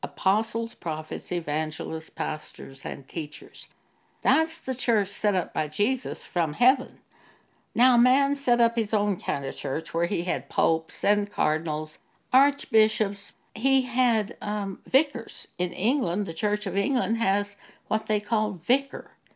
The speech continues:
None of that's in the Bible. The church, the New Testament church given by Jesus, some apostles, some prophets, some evangelists,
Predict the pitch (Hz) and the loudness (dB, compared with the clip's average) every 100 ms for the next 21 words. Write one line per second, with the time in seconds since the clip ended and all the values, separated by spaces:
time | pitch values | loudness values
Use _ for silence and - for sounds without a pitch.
0 | _ - 349 392 381 339 294 277 220 208 | _ 4 6 6 2 0 0 0 0 2
1 | 170 165 185 185 330 311 _ _ _ _ | 0 -2 -2 -6 -8 -10 _ _ _ _
2 | _ _ _ _ _ _ _ _ _ - | _ _ _ _ _ _ _ _ _ 0
3 | 214 - - 311 311 302 - - 220 262 | 0 2 2 4 2 0 -6 0 2 4
4 | 320 - 277 269 - 226 220 - 226 214 | 2 0 -2 -2 -4 -2 -2 -2 -2 -2
5 | 208 - - 247 220 202 190 180 - 190 | -4 -8 -2 -2 -2 -4 -6 -8 -2 0
6 | 180 - - - - _ _ _ _ _ | 0 -4 -18 -20 -20 _ _ _ _ _
7 | _ _ _ _ - 170 147 156 214 220 | _ _ _ _ 0 2 2 0 2 2
8 | 262 - 262 - - - 147 - 202 214 | 0 -4 -8 -10 -14 -10 -8 -2 -2 0
9 | 208 202 - 180 147 139 175 202 208 202 | -6 -8 -12 -8 -8 -4 0 0 -2 -4
10 | 190 196 | -6 -8